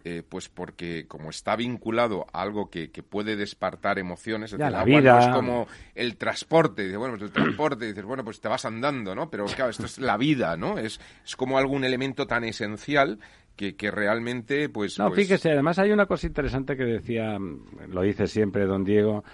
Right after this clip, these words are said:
Speaker 2: hablando de la falta de solidaridad en el ámbito del agua, que se asume con una naturalidad sorprendente, ¿no? O sea, sorprendente. Y es que la, en el Neolítico,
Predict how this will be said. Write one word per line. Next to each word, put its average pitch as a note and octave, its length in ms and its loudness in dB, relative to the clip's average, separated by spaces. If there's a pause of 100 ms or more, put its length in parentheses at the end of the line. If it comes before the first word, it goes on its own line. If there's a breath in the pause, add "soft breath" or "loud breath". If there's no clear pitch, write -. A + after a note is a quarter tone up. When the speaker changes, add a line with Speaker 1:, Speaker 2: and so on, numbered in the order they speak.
(160 loud breath)
Speaker 2:
hablando B2+ 340 0
de A2+ 80 2
la G2+ 140 0
falta A2 280 -2
de A2 140 -2
solidaridad G2 720 -2
en G2 240 -8
el F#2+ 100 -6
ámbito G#2 380 -6
del G2+ 160 0
agua, G2+ 320 -4 (640 soft breath)
que C3+ 100 0
se A#2+ 180 0
asume E3+ 460 2
con D3+ 160 0
una D3+ 160 2
naturalidad C#3+ 680 2 (380 soft breath)
sorprendente, C3+ 840 4
¿no? A#3+ 200 0
O C4 60 -4
sea, A#2 200 -8
sorprendente. C3+ 840 -2 (420 soft breath)
Y D3 200 4
es G3+ 100 6
que C4 140 2
la, D3+ 280 4
en B2 140 4
el A#2 160 4
Neolítico, C#3 800 4